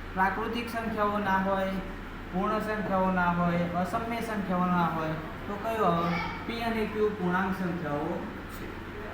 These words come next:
આગળ જોઈએ અડતાલીસમો ક્વેશ્ચન,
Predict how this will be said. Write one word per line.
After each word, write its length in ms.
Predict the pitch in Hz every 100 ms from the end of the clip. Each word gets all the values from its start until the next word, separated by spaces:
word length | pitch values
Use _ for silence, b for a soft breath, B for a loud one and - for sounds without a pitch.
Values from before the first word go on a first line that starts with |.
| - - - - - 156
આગળ 300 | 175 214 233
જોઈએ 300 | 233 233 220
અડતાલીસમો 840 | 202 180 202 208 208 214 208 196 180
ક્વેશ્ચન, 560 | 170 170 165 170 175